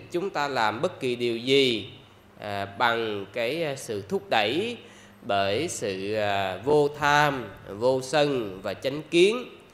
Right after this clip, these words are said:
thì, à, chúng ta sẽ tạo điều phước thiện. À, à, cho nên là, à, chúng ta hãy hỏi là mình làm như thế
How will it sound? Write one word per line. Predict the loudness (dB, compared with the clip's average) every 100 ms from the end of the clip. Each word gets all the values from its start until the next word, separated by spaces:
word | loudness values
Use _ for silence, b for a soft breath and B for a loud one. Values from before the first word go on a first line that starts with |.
| B B B -8
thì, | -2 0 0 0
à, | 0 0 -2
chúng | -4 -6 -2
ta | 0 0
sẽ | -2 -6
tạo | -4 -2 0 0 0
điều | -2 -4 -6
phước | -6 -8 -6
thiện. | -8 -8 -8 -14 -20 -20 -20 _ -20 -20 -20 -20 -12
À, | -12 -12 -20 -20 -20 -20 -20
à, | -14 -8
cho | -4
nên | 0 2 2 2 -4 -12 -14 -8
là, | -4 -2 -2 -4 -8 -10 -20 -20 B B -20
à, | -16
chúng | -10 -10
ta | -6 -6
hãy | -4 -4
hỏi | -2 0 0 0 -4 -8
là | -8
mình | -6 -6 -2
làm | 0 2 0 -2
như | -6 -4
thế | -2 0 -2 -4